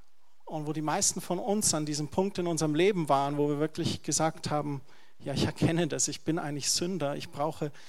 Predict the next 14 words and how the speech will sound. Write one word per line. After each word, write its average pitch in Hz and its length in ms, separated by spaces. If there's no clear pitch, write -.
Gottes 160 360
Vergebung, 156 840
ich - 180
brauche 151 460
dieses 139 460
Opfer 160 300
Jesu“, 139 580
und 139 140
das 131 100
für - 140
sich 151 180
ganz 143 240
persönlich 147 500
anzunehmen. 139 600